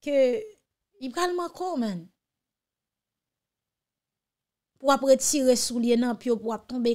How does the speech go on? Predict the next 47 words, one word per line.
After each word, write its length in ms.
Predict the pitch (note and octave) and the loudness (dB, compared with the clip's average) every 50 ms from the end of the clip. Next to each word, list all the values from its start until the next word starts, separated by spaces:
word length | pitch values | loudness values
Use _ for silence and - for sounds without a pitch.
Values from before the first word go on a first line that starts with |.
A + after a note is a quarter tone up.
| A#3 | -2
kriz, 340 | - - A#3 B3 A#3+ G#3+ - - | -6 -8 -6 -6 -4 -6 -6 -10
pou 120 | A#3+ A3+ | -14 -16
fè 160 | - - A#3 G#3 | -12 -10 -8 -8
y 80 | G#3 | -8
ap 160 | G3+ G3+ _ _ | -8 -10 _ _
poto. 380 | A#3+ A#3 A3 A3 - A3+ A#3+ A#3+ A3+ G#3 F3+ F3+ - _ _ _ _ _ _ _ _ _ _ _ _ _ _ _ _ _ _ | -8 -8 -8 -6 -4 -2 -2 0 -2 -4 -6 -10 -16 _ _ _ _ _ _ _ _ _ _ _ _ _ _ _ _ _ _
Oui, 260 | G#3 F#3 A3 C4 D4+ F4+ - _ _ _ _ _ _ _ | -20 -18 -14 -14 -14 -14 -16 _ _ _ _ _ _ _
e 240 | _ - G#3 G#3+ G#3 | _ -20 -18 -18 -16
feeling 360 | G#3 - B3 G#3+ G#3+ G#3 G#3 | -14 -14 -16 -16 -16 -18 -20
nan 120 | G#3 G3 | -20 -20
peyi 180 | - G3+ G3 F#3+ | -20 -20 -20 -16
d 80 | F#3 F#3 | -14 -14
Ayiti. 320 | F#3 F3+ - - - D#3+ - _ _ _ _ _ _ _ _ _ _ _ _ | -14 -12 -12 -14 -14 -14 -18 _ _ _ _ _ _ _ _ _ _ _ _
Pou 160 | _ - C4+ | _ -2 0
nou 160 | C4+ C#4 C4 - | 2 2 0 0
kampe 240 | C#4 C4 - B3+ B3 | -4 -2 0 0 0
sou 220 | - - C4 A#3 | 0 -2 -6 -8
tèt 240 | - C4+ B3+ - A#3 | -10 -12 -10 -6 -6
lòt 160 | A#3 A#3 A3+ - | -6 -6 -6 -8
simitiè, 460 | - B3 A#3 A#3+ A#3 F#3+ - B3+ A3+ | -8 -4 -4 -4 -4 -4 -6 -8 -6
pou 140 | G#3 A3+ A3+ | -6 -4 -6
n 80 | A3+ | -6
ap 100 | A3 G#3+ A3 | -6 -8 -10
gade 240 | A#3+ A3 G#3+ A3 A3 - | -10 -8 -6 -6 -6 -4
kòman 220 | A#3 A3+ A3+ A3+ | -4 -4 -4 -4
y 20 | |
ap 100 | G#3+ G3+ | -6 -8
foure 540 | - - - - C4 B3 A3+ A3 A3+ A3 A3 | -10 -14 -12 -10 -10 -10 -8 -8 -6 -4 -2
l 80 | A3 A3 | -2 -2
nan 220 | A3 A3+ A3 A3 A3 - | -2 -4 -6 -8 -10 -8
tout. 240 | B3 B3 A3+ - - _ _ _ _ _ _ _ _ _ _ _ _ - | -8 -8 -8 -8 -12 _ _ _ _ _ _ _ _ _ _ _ _ -12
E 80 | A3+ | -8
pi 80 | G#3+ A#3 | -6 -4
pou 140 | A3+ A#3+ A#3+ | -2 -2 -2
n 80 | A3+ | -2
ap 100 | G#3 - | -2 -4
chape 480 | - - - - A#3+ A3+ - - B3 A3+ | -2 -2 -2 -2 -4 -8 -6 -6 -6 -4
tonbe 260 | A#3 A#3+ A3 G#3+ A3 A3 | -4 -6 -4 -4 -4 -6
sou 160 | - - A#3+ A#3+ | -6 -8 -10 -10
sèkèy. 640 | - - A#3+ G#3+ - - A#3+ A#3+ A3+ A3 G3+ G3+ - _ _ _ _ _ _ _ _ | -10 -10 -12 -14 -12 -12 -10 -10 -8 -10 -10 -12 -16 _ _ _ _ _ _ _ _
Ou 80 | C4 C4 | -4 -2
menm 220 | B3+ C4 B3 A#3+ - | 0 0 0 -2 -4
ki 80 | C4+ | -6
fanmi 400 | B3 - - C4+ B3+ A#3+ A#3 A#3 A3+ | -10 -10 -8 -8 -6 -4 -4 -4 -6
pou 100 | - A3+ A#3+ A#3 | -8 -8 -10 -10
ap 80 | G3+ G3 | -10 -10
djayi, 480 | F3+ - - B3 B3 A#3 A3 A3 A3+ | -12 -10 -8 -6 -6 -6 -6 -6 -6